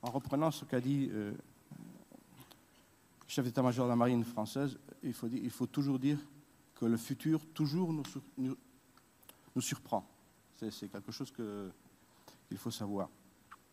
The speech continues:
Donc, quand même, je veux, je veux partir de faire encore une analyse de la zone pour après, euh, répondre à votre question. Donc, euh,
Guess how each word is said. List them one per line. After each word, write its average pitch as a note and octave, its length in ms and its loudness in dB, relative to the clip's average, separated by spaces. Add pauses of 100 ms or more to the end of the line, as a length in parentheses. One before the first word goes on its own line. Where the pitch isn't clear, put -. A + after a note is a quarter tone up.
(300)
Donc, A#2+ 160 -6 (400)
quand C#3 120 4
même, D#3+ 140 8
je D3+ 120 4
veux, D#3 300 4
je C3+ 140 -4
veux C#3 80 2
partir C#3+ 400 0
de C#3 80 4
faire C#3+ 260 0 (1500)
encore D3 440 2
une D3 160 4
analyse D3+ 360 2
de A#2+ 100 -4
la A2+ 120 -2
zone D#3 260 -2
pour B2+ 220 -6
après, C#3 440 -2
euh, G#2+ 280 0 (160)
répondre B2 420 0
à G#2 180 -2
votre A2 200 -10
question. G#2 460 -8
Donc, G#2 160 -8 (100)
euh, F#2 60 -10